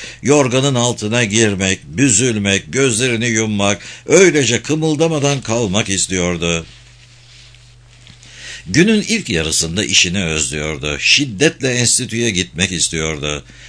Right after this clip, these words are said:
Bu saatlerde kendisini hiç kimse için gerekli olmayan, akılsız, yeteneksiz biri olarak görüyordu. Sanki öfkeye kapılmış olan devlet onun yalnızca özgürlüğünü, huzurunu değil,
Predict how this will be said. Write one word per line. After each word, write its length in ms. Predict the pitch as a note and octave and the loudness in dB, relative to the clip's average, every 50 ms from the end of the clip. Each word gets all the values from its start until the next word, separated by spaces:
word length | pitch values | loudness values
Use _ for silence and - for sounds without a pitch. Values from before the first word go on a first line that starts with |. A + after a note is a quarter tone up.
| - - | -12 -4
Bu 120 | D#3 A3 A#3 | 0 2 2
saatlerde 760 | - - F2 E2+ E2+ E2+ E2+ - E2 E2 E2 E2 D#2+ G2+ G2+ | 4 4 4 2 2 0 0 -2 0 0 0 2 0 -2 0
kendisini 560 | - C3 C3+ C#3+ C#3+ C#3+ C3+ - D3 C#3 C#3 | 0 -2 -2 0 -2 -2 -2 -2 -2 -2 -2
hiç 220 | C#3+ F#3 E3 - - | -2 -2 -2 -2 -2
kimse 340 | D3 D3+ C3+ - C#3 C#3+ | -4 -4 -4 -2 -2 -2
için 280 | C#3+ C3+ - C#3+ C#3+ C3+ | -2 0 0 -2 0 0
gerekli 380 | B2+ C3 C3 C3+ B2+ - A#2 C3 | 0 0 2 0 0 -2 -2 -2
olmayan, 540 | C#3 D3 C#3+ A2+ E2 D2+ D2 E2 F#2+ G2+ - | -2 0 -2 -2 -4 -2 0 0 -2 -2 -2
akılsız, 600 | - F2 - - B2 A2 F#2 - - A2 G2+ F#2+ | -4 -4 -4 -2 -4 -2 -2 0 0 0 0 0
yeteneksiz 720 | G2+ A2 A2+ - C3 C3 B2+ B2+ - - D3 D3+ A2 F2+ F#2 | 0 0 0 0 -2 -2 -2 -2 0 0 0 0 -2 -2 -4
biri 160 | A2 G#2 A#2 | -4 -2 -2
olarak 420 | A#2 G2+ F#2+ F#2 F2+ G2 - D2 | -2 -2 -2 0 0 -2 0 0
görüyordu. 680 | F2+ F#2+ F2 F2 F2 F2 F2 E2+ D#2 D#2+ D#2+ E2 D#2+ D#2 - - - - - - - - - - - - - - | -4 -4 -2 0 0 0 0 -2 -4 -4 -6 -6 -6 -8 -14 -20 -20 -20 -20 -20 -20 -20 -20 -18 -16 -16 -10 -2
Sanki 460 | - - - D3 G3+ G#3 - G3+ F3+ | 2 4 6 6 4 4 4 2 4
öfkeye 460 | F3 F3+ E3 F3 - D#3 E3 F3 E3+ E3+ | 4 4 4 2 0 0 2 2 2 0
kapılmış 480 | - D3+ - D#3 D#3 D3 E3+ F3 - | -2 -4 -2 -2 -2 -2 -2 -2 -2
olan 360 | A2 F2 F2 E2+ F2 F2 D#2+ | 0 0 2 2 2 0 0
devlet 400 | E2 E2 E2 D#2 E2 G#2+ A2 - | 2 2 2 4 4 2 2 2
onun 300 | - A2+ C3 D3 D3 C3+ | 0 -2 -2 -2 -2 -2
yalnızca 560 | B2+ D3 D#3+ E3+ E3 D#3 D#3 D3+ C#3 A#2+ D3 C#3+ | 0 0 0 0 -2 -2 -2 -2 -2 0 0 0
özgürlüğünü, 920 | - - C3 C3+ B2 - - G#2+ C3 B2 A2+ A2+ A2+ A#2 G#2+ F#2+ E2+ A2 | 0 2 2 2 2 2 0 0 0 0 0 0 0 0 0 0 0 0
huzurunu 720 | A2+ F#2+ A#2+ C#3 C3 G#2+ A#2+ B2 A#2 G#2 F#2+ A2 A2+ F#2 | -2 0 0 0 0 0 0 0 -2 -2 0 -2 -2 0
değil, 280 | E2+ E2+ E2+ F2+ G2 | 0 2 2 2 0